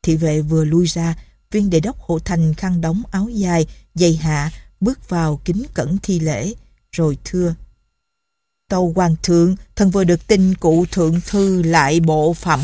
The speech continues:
Quỳnh vừa mới bị Việt binh xử tử ở Hiền Sĩ. Tổng đốc Ngô Đình Khôi với con trai cũng bị xử bắn nữa." Vẻ lo sợ bộc lộ trên nét mặt, viên Đề Đốc hạ giọng kể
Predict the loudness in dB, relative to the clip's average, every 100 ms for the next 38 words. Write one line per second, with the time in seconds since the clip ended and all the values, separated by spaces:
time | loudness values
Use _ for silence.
0 | 2 2 2 -2 -12 -16 2 4 4 4
1 | 2 4 2 2 0 0 0 -2 -4 -2
2 | -2 -2 0 0 0 -2 -2 -2 -2 -2
3 | -4 -6 -16 _ -2 0 0 0 0 2
4 | 2 4 2 2 2 2 2 0 -8 0
5 | 0 2 0 0 0 0 0 -4 -4 -2
6 | 2 4 2 -2 -2 -2 -2 -4 -2 -2
7 | -2 -6 -14 _ _ _ _ _ _ _
8 | -20 -14 0 0 0 -2 -2 -2 -2 -2
9 | 0 2 2 -2 -4 -6 -2 -2 -2 -10
10 | _ _ 0 0 2 0 -2 -6 -8 _
11 | -2 0 0 -2 -2 -4 -6 -6 -8